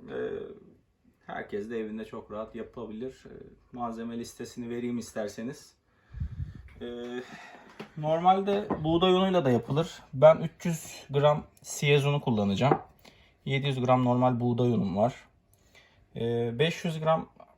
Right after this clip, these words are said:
e, margarin ve tereyağı karışımım var. Bunlar iki yüz ellişer gram. Full tereyağından da yapabilirsiniz ama o, e, kıyır kıyır olma şeyini, e,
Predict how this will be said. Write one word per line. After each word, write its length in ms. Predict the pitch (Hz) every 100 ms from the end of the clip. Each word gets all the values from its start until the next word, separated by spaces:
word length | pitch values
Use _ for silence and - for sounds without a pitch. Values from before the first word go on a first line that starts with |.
| _ _ _
e, 60 | - 50 - - - - 50 50 - -
margarin 680 | 117 123 139 147 151 156 151
ve 140 | 151
tereyağı 460 | - 143 143 143 143
karışımım 580 | - 135 - 156 147
var. 140 | 131 147
Bunlar 160 | 139
iki 240 | 131 - 151
yüz 120 | 131
ellişer 440 | 135 127 - 139
gram. 340 | 131 107 110 175 - _ _ _ _ _ _ _
Full 280 | - 190
tereyağından 720 | 190 180 175 170 165 135 170 143
da 60 |
yapabilirsiniz 720 | 113 - 113 123 - 175 151
ama 180 | 135 120
o, 220 | 147 151 - - - - _ -
e, 420 | - - - -
kıyır 340 | - 156 156
kıyır 300 | 156 151 156
olma 320 | 156 147 147
şeyini, 380 | 156 151 143 147
e, 260 | 156 -